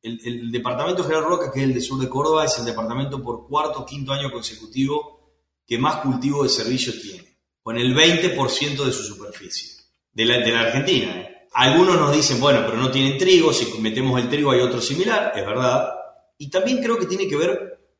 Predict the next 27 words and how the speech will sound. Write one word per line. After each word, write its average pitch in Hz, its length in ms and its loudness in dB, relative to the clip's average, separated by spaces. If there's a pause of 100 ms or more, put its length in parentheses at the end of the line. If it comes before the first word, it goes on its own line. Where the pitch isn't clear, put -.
(160)
por 123 180 -4
la 117 140 -2
necesidad. 117 840 -4
Nosotros 139 380 -8
no 160 280 0
nos 185 220 -2
podemos 147 440 -2 (100)
permitir 110 1000 -8
no 107 140 -14
tener 107 320 -10
cubierto 104 360 -14
el - 60 -18
suelo, 90 380 -20 (360)
porque 107 200 -12
lo 95 120 -8
perdemos. 104 440 -6 (840)
Entonces, - 1000 0 (300)
¿qué 208 180 4
veo 196 320 8
yo? 170 640 0
Veo 165 320 2
que 123 640 -2
hay 135 220 -2
zonas 190 520 0 (760)
en 127 220 -2
las 127 140 0 (120)
cuales 143 840 0